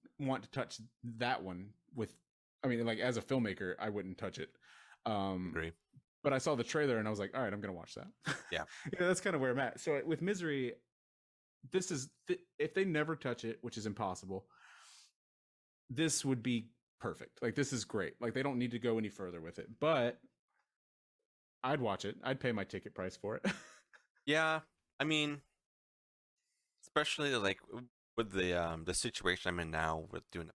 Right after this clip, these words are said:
Speaker 2: podcast and we
Speaker 1: Yeah.
Speaker 2: cover, you know, horror movies. It's one thing that you kinda have to do when you don't want to is you have to
Speaker 1: Right.
Speaker 2: watch those.
Speaker 1: You gotta get in the chair. Yeah, you gotta watch
Speaker 2: Um,
Speaker 1: it for sure.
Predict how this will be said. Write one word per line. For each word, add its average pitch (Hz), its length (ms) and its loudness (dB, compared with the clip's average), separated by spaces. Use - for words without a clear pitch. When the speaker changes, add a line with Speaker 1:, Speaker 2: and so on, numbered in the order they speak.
Speaker 2:
podcast 78 480 -2
and 85 100 -10
we 82 100 -12
Speaker 1:
Yeah. 131 160 2
Speaker 2:
cover, 85 180 2
you 82 80 -4
know, 78 180 -6
horror 95 220 4
movies. 80 540 -2
It's 113 140 -2
one 123 260 2
thing 123 360 0
that 107 160 2
you 107 100 -4
kinda 117 280 2
have 104 340 0
to - 80 -12
do 123 220 -2
when 107 100 -4
you 104 80 -2
don't 101 180 -4
want 90 240 2
to 120 180 -4
is - 160 -8
you 107 80 -6
have - 100 -14
to 131 60 0
Speaker 1:
Right. 104 360 2
Speaker 2:
watch 80 300 0
those. - 140 -6
Speaker 1:
You 120 60 -2
gotta 117 180 0
get 117 140 2
in 107 60 -6
the 101 60 -6
chair. 107 400 -4
Yeah, 117 200 -4
you 98 100 -4
gotta 117 140 0
watch 113 220 -4
Speaker 2:
Um, 87 340 -8
Speaker 1:
it 107 40 -10
for 101 40 -12
sure. 104 240 -8